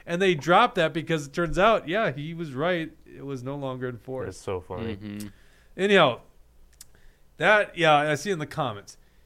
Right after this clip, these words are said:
Speaker 1: Yeah, you, so listen, Napkinator's right. It ain't cheap, twelve dollars a meal. And I'm old enough to remember one dollar menus at McDonald's.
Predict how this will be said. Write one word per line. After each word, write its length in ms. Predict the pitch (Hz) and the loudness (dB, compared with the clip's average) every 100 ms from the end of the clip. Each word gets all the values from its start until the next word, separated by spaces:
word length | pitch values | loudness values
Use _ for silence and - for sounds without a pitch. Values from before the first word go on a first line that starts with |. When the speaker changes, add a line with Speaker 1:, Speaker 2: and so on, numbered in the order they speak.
| _ _ _ - | _ _ _ -4
Speaker 1:
Yeah, 160 | 170 | 4
you, 320 | 165 175 - 175 143 | 4 4 -2 -12 -12
so 420 | - 214 196 - - _ | 0 4 4 2 -14 _
listen, 340 | 202 202 180 | -2 -2 0
Napkinator's 600 | 170 208 - 180 214 151 | 2 2 2 0 0 2
right. 240 | 180 175 - - - | 2 2 0 -10 -2
It 80 | 185 | 0
ain't 200 | 202 170 | 0 0
cheap, 300 | 240 254 165 - - | -2 -4 -6 -16 -4
twelve 240 | 180 175 | 0 2
dollars 260 | 180 170 147 | 4 4 4
a 40 | |
meal. 340 | 160 190 123 - | 0 0 -2 -2
And 280 | 185 170 170 - | -2 -2 -4 -4
I'm 480 | 185 269 277 180 156 | 4 4 6 2 -2
old 220 | 175 190 190 | 0 2 2
enough 160 | 185 | 0
to 120 | 185 | 0
remember 460 | 165 202 190 147 139 | 0 0 2 2 0
one 400 | - 127 131 175 | -4 -8 -2 0
dollar 280 | 175 160 160 | 2 4 4
menus 380 | 147 190 170 123 | 2 0 -2 -2
at 200 | 127 120 | -2 -4
McDonald's. 540 | 131 120 156 139 85 | -8 -4 -4 -4 -8